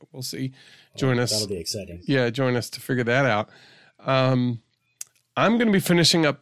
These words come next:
Speaker 1: the Wonder. Um, I've got, I, I'm gonna get this S R seventy-two off my desk because it is giant. And so I need to finish the motor mount, uh, stiffener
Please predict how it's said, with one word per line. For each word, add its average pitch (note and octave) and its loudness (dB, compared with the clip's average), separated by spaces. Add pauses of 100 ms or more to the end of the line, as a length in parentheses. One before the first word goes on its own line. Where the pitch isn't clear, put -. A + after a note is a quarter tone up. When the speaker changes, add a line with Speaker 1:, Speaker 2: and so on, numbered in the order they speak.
(120)
Speaker 1:
the C3+ 2
Wonder. A#2+ 0 (880)
Um, A#2 0 (760)
I've C3+ 0
got, B2 2 (120)
I, B2 0
I'm D#3 4
gonna D#3+ 2
get D3 0
this C#3 0
S C#3+ 2
R D3 4
seventy-two C#3 0
off B2 0
my D3+ 2
desk G3 0 (520)
because C#3 2
it B2 0
is B2 0
giant. F#2 -2 (580)
And B2 2
so C3+ 4
I C#3+ 4
need E3+ 4
to D3+ 4
finish - 2 (260)
the C#3+ 2
motor D3 4
mount, C#3 2
uh, B2 2
stiffener E3+ 0